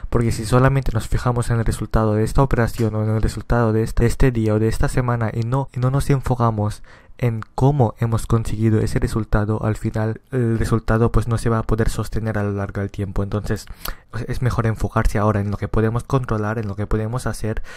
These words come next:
y el resultado ya llegará como una consecuencia de este proceso que estamos siguiendo. Mi mentalidad en el trading es, si yo hago las cosas bien, da igual si pierdo hoy, da igual si pierdo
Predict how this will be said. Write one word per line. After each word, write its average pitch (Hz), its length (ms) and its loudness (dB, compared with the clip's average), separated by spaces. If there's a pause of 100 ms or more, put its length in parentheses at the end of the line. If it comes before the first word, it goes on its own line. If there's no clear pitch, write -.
(240)
y 123 100 -2
el 110 100 0
resultado 117 460 0
ya 117 160 -2
llegará 113 380 -4
como 113 220 -6
una 113 140 -4
consecuencia 107 680 -4
de 107 80 -4
este 113 320 -4 (320)
proceso 107 440 0
que - 80 -6
estamos 104 400 -4
siguiendo. 95 640 -8 (340)
Mi 120 180 -4
mentalidad 120 600 0
en 120 80 0
el 110 120 -2
trading 117 360 -4
es, 104 220 -4 (400)
si - 220 0
yo 131 100 6
hago 135 180 4
las 107 180 0
cosas 120 340 -2
bien, 135 380 -4 (140)
da 123 160 2
igual 113 280 2
si - 100 -4
pierdo 113 400 0
hoy, 127 140 2
da 127 100 -6 (200)
igual 117 220 2
si - 140 -4
pierdo 107 400 -2